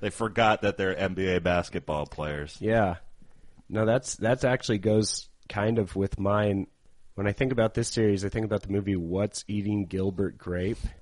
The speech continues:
Speaker 1: Uh-huh. <laughs>
Speaker 2: Okay? And the Bucks are DiCaprio and the Raptors are Johnny Depp.
Speaker 1: Uh-huh. <laughs>
Speaker 2: Because maybe, you know, in that, at that time, Johnny Depp,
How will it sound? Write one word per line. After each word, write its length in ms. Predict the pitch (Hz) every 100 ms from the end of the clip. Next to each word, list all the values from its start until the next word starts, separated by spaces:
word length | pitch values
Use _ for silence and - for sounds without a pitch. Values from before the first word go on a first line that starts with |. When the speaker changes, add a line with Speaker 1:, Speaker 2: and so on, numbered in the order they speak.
| - -
Speaker 1:
Uh-huh. 520 | 131 113 98 - 190
<laughs> 60 | 101
Speaker 2:
Okay? 420 | 151 104 113 117 - - - - - - - -
And 380 | 117 117 113 107 - - -
the 140 | 107 110
Bucks 580 | 92 117 135 135 - -
are 380 | 101 107 101 - _ -
DiCaprio 960 | 110 110 107 120 107 95 92 87 85
and 400 | 90 92 92 87 - _ - _ -
the 80 | 98
Raptors 680 | 95 101 107 - 101 98 92
are 100 | 87
Johnny 380 | 85 92 92 92
Depp. 300 | 90 92 107 - _ _
Speaker 1:
Uh-huh. 360 | 110 - - -
<laughs> 40 | - - - - _ -
Speaker 2:
Because 480 | 107 113 107 101 - -
maybe, 360 | 104 131 143
you 200 | 139 120
know, 380 | 107 104 101 95 - _ _ _ _ _ -
in 160 | 143
that, 180 | 147 147
at 100 | 139
that 200 | 147 160
time, 260 | - 123 101
Johnny 320 | 120 131 123
Depp, 260 | 98 120